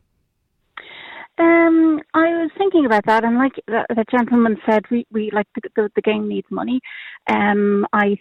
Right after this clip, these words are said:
think it's more of a cu-, I don't know, is it a, a cultural thing of the rugby, uh, t-, spectators? Um, it's, I, I just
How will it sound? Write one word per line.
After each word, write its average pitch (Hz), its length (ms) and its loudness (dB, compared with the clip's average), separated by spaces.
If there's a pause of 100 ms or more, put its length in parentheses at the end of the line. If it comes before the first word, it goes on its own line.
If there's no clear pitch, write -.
think 233 300 0
it's - 140 -6
more 214 160 0
of 202 120 -4
a 196 160 -2
cu-, - 300 -12
I 254 60 -12
don't 233 120 -8
know, 247 160 -4
is 220 80 -4
it 226 100 -6
a, 202 100 -6 (500)
a 208 60 -4
cultural 254 460 -2
thing 277 220 2
of 269 80 2
the 262 80 0
rugby, 262 460 0 (1300)
uh, 269 80 0 (100)
t-, 277 320 -2
spectators? 269 680 -2 (140)
Um, 233 400 4 (800)
it's, 262 180 2 (1200)
I, 262 200 0
I 233 140 2
just 302 180 2